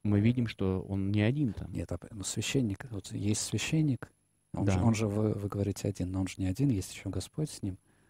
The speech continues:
Speaker 2: Почему не может священник сам для себя, сам осветить дары и причаститься, если
Speaker 1: Потому
Speaker 2: нет
Speaker 1: что, опять же,
Speaker 2: возможности
Speaker 1: это литур-,
Speaker 2: найти
Speaker 1: литургия,
Speaker 2: кого-то
Speaker 1: это
Speaker 2: ещё?
Speaker 1: общее дело. Он, священник не может и-, её служить для себя.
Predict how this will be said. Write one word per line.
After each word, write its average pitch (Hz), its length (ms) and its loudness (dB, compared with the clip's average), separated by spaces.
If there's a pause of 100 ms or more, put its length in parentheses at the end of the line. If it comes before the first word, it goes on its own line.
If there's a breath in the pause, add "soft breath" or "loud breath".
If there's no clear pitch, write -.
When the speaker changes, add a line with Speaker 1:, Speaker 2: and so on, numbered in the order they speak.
(120)
Speaker 2:
Почему 110 320 -4
не 110 180 2
может 101 260 -2
священник 113 540 -2
сам 98 200 -6
для 98 200 -6
себя, 104 400 -4
сам - 340 -8
осветить - 640 -8 (640 soft breath)
дары 101 360 2
и 92 400 -4 (100)
причаститься, - 680 -6
если 117 280 2
Speaker 1:
Потому - 20 4
Speaker 2:
нет - 240 2
Speaker 1:
что, 135 100 4
опять 104 400 2
же, 104 100 -2
Speaker 2:
возможности - 60 -4
Speaker 1:
это 98 220 -2
литур-, 127 440 4 (220)
Speaker 2:
найти 117 340 2
Speaker 1:
литургия, - 0 -
Speaker 2:
кого-то 98 460 2
Speaker 1:
это - 40 0
Speaker 2:
ещё? 104 300 2
Speaker 1:
общее 135 240 0
дело. 101 360 2 (720)
Он, 110 380 0
священник 110 540 -2
не 113 100 6
может 104 380 2
и-, - 140 -8
её 98 300 0
служить 101 320 -4
для 98 140 -4
себя. 85 380 -6